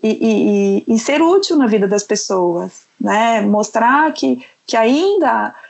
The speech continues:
há, há muita coisa pra ser feita, que não é porque a gente é amputada, que, né, que eu tenho uma doença crônica, que eu uso uma bolsa de colostomia, que eu tenho um filho deficiente, é, é, mas nada disso me invalida, nada disso faz com que eu seja,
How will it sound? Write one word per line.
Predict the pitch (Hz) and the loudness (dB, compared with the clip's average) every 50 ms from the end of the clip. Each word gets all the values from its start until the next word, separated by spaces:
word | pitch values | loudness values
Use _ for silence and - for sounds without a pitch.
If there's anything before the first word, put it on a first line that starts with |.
| - - - | -16 -6 -4
há, | 240 - - 254 | -2 0 0 2
há | |
muita | 247 247 240 269 311 349 - 403 | 2 2 2 2 0 -2 -4 -6
coisa | - - - 240 233 214 202 220 | -4 -2 0 0 0 0 0 -2
pra | 214 - 202 | -4 -4 -6
ser | 196 - 233 | -6 -6 -8
feita, | 196 - - 190 175 170 180 180 - 202 | -8 -4 -2 0 0 0 0 -2 -4 -8
que | 196 - 202 | -6 -4 -2
não | 208 208 220 | 0 0 0
é | 233 277 | 0 0
porque | 294 330 311 262 - - 254 233 226 226 - - - - - | 0 -2 -2 -2 -2 -2 0 0 0 -2 -6 -12 -18 -12 -4
a | - 226 214 | -2 0 0
gente | 214 202 214 214 214 208 - 214 | 0 0 -2 -2 -2 -2 -2 -2
é | 196 | -2
amputada, | 190 196 190 - 208 - - 196 185 190 202 208 208 208 202 190 190 202 196 196 190 190 190 | -2 -2 -2 -4 -6 -4 -2 0 0 2 2 2 2 2 0 0 0 0 0 0 0 -2 -2
que, | - - - 208 | -6 -6 -6 -4
né, | 196 208 208 | -2 -2 -2
que | 202 - | -2 -2
eu | 196 | -2
tenho | - 226 208 | -2 -2 -2
uma | 202 202 196 | 0 -2 0
doença | 180 202 196 196 196 - 202 | 2 2 2 2 0 -4 -8
crônica, | - - - 196 196 196 190 190 202 196 - - 202 | -6 -4 0 0 2 2 2 0 0 -2 -4 -6 -8
que | 196 - 214 | -4 -2 0
eu | 202 | 2
uso | 202 208 202 214 | 2 2 0 -2
uma | 214 208 | -2 -2
bolsa | 202 202 202 196 196 202 | -2 -2 -2 -2 -4 -6
de | 190 - | -8 -10
colostomia, | - - 208 202 202 202 - - 208 196 196 196 196 196 196 190 190 190 190 185 - - - - _ | -4 -2 0 0 0 -2 -2 -4 -2 0 0 0 0 0 0 0 0 0 0 -2 -6 -12 -14 -12 _
que | - | -2
eu | 226 226 | 0 0
tenho | 226 240 247 233 233 | 2 0 0 0 0
um | 226 | 0
filho | 226 - 240 226 220 220 | -2 -2 0 0 2 2
deficiente, | 190 220 214 214 - - - - 214 208 196 196 196 190 196 196 196 185 - - - 208 202 - - - _ _ _ _ _ _ - | 2 0 0 -4 -8 -12 -6 -2 0 2 2 4 4 2 2 2 0 -2 -4 -6 -6 -8 -8 -10 -16 -20 _ _ _ _ _ _ -6
é, | - 240 233 - 247 | -4 -2 -2 0 2
é, | |
mas | 233 240 254 254 233 - - | 2 2 2 0 0 0 2
nada | 247 254 262 311 359 427 415 | 2 4 4 4 2 2 2
disso | 294 285 294 320 - - 320 | 2 0 -2 -4 -2 0 2
me | 285 277 | 2 4
invalida, | 254 254 226 196 220 214 202 196 190 180 160 156 170 165 165 - _ _ _ _ _ _ _ _ | 4 4 4 4 2 2 2 2 2 0 0 -2 -4 -4 -4 -8 _ _ _ _ _ _ _ _
nada | - 196 190 202 202 226 | -4 -2 0 0 0 0
disso | 214 190 214 226 262 262 - 349 320 | 0 0 0 0 -2 0 -2 -4 -2
faz | - - 277 262 254 | -2 0 -2 -2 -2
com | - - 247 | -2 -2 -2
que | 240 - 240 | 0 0 0
eu | 226 | -2
seja, | 226 - 226 220 214 196 220 | 0 0 0 0 0 0 -2